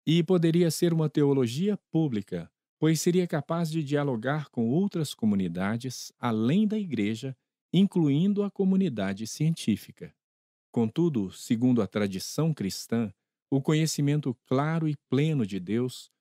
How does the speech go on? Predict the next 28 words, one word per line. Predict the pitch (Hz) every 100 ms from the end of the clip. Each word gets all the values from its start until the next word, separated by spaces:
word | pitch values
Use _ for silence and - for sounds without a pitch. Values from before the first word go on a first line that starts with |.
| _
só | - 185 170
pode | - 196 208 185
ser | - 160
obtido | 131 113 - 175 180 160
por | 156 127
meio | 127 170 180
da | 151 139
sua | - 131
revelação | 110 117 113 104 - - 175 185
especial, | - 175 170 - 113 90 117 - _ _ -
registrada | 131 127 113 - 139 170 156
nas | 110 92
Escrituras | 90 - 87 85 - 98 127 131 - _ _ _
e | 147
centrada | - 180 160 156 170 175 175
na | 131 139
encarnação | 147 143 139 135 117 - - 151 180
de | 165 175
Cristo | - 104 98 - 120
Jesus. | 113 113 98 78 - - _ _ _ _ _ _
Afinal, | 110 - 98 107 135 139 -
por | 127
ser | - 135
da | 135 117
mesma | 110 156 165 147
substância | 135 - 113 - - 131 143 160
de | 151
Deus, | 160 110 98 101 -